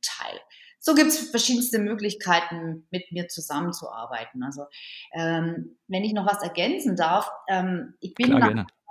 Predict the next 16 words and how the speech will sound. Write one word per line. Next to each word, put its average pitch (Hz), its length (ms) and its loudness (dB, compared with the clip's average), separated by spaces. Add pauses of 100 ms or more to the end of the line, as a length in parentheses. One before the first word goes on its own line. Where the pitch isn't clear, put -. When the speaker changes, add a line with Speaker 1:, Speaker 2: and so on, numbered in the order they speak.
(560)
Speaker 1:
nach 180 280 -2
meinem 202 580 4
Ausstieg 208 680 0
vor, 180 400 0 (200)
vor 170 160 -4
sechs - 360 -6
Jahren, 190 540 4
sechseinhalb 185 540 -2
Jahren 165 240 -2
aus 165 220 -8
dem, 156 360 -10
aus 165 160 -12
der - 160 -8
Angestelltenrolle 175 920 -4 (520)
zunächst 202 480 0
einmal 190 480 2